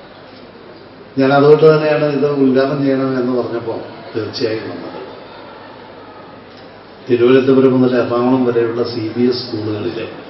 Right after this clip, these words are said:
ഫുട്ബോൾ ടീമുകളുടെ മാറ്റുരക്കലാണ് ഇവിടെ നടക്കുന്നത്.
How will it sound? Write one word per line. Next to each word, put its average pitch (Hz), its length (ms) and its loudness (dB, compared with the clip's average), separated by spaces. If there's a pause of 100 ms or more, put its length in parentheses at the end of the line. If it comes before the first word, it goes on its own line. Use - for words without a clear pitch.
(1600)
ഫുട്ബോൾ 151 460 6
ടീമുകളുടെ 131 720 2
മാറ്റുരക്കലാണ് 120 800 -2
ഇവിടെ 104 160 -6
നടക്കുന്നത്. - 540 -10